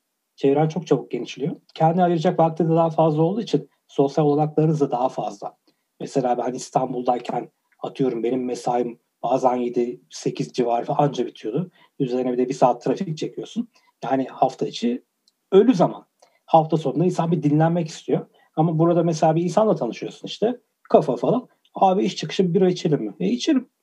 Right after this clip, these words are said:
Yani vaktimiz çok. Çünkü ben beşte çıkıyorum işten. E, bir, bir saat otursak, bira içsek altı. Yani Türkiye'de daha mesai bitmemişti. O yüzden burada hem, e, sosyalleşme imkanları fazla hem de insan olarak çok fazla, e, ve,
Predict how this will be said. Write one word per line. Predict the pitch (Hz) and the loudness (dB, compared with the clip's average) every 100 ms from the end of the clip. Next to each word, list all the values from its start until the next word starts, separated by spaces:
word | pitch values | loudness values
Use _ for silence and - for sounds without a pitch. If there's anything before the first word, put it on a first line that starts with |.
| - | 0
Yani | 147 151 | 2 2
vaktimiz | 185 160 151 156 | 0 0 -4 2
çok. | 294 - - _ _ _ _ | 0 0 -10 _ _ _ _
Çünkü | 165 160 | 0 4
ben | 160 | 4
beşte | 170 156 151 | 2 0 -4
çıkıyorum | - 180 131 | 2 2 2
işten. | - 190 - _ _ _ _ | -2 -8 -8 _ _ _ _
E, | 170 | -4
bir, | 180 156 _ | -4 -6 _
bir | 180 | -2
saat | - 139 147 - | 0 -2 -6 -2
otursak, | 165 147 - 185 - _ | -2 0 0 -2 -4 _
bira | 175 147 | 2 2
içsek | - 202 - _ _ _ | 0 -8 -8 _ _ _
altı. | 147 180 247 175 - _ _ _ _ 135 | 2 2 2 -2 -4 _ _ _ _ -4
Yani | 131 127 | -4 -2
Türkiye'de | 160 156 151 151 | -2 2 4 4
daha | 151 | 4
mesai | 151 151 143 | 2 2 0
bitmemişti. | 180 196 180 - 123 - _ - | 0 0 0 -2 -6 -6 _ 0
O | 156 | 2
yüzden | 165 208 226 | 4 4 4
burada | 185 180 175 | 4 6 4
hem, | 185 190 | 4 4
e, | 165 156 156 156 | 6 6 4 2
sosyalleşme | - 147 156 156 156 170 | 2 4 4 2 2 0
imkanları | 156 160 175 220 | 0 2 2 0
fazla | 175 151 180 285 - _ _ | -2 -2 0 -4 -8 _ _
hem | - 208 | -2 0
de | 277 | 0
insan | 226 - 247 | 0 0 2
olarak | 202 - | 0 0
çok | 220 220 | -2 2
fazla, | 180 165 156 _ | 2 2 -4 _
e, | 160 151 156 | -6 -4 -2
ve, | 156 | -2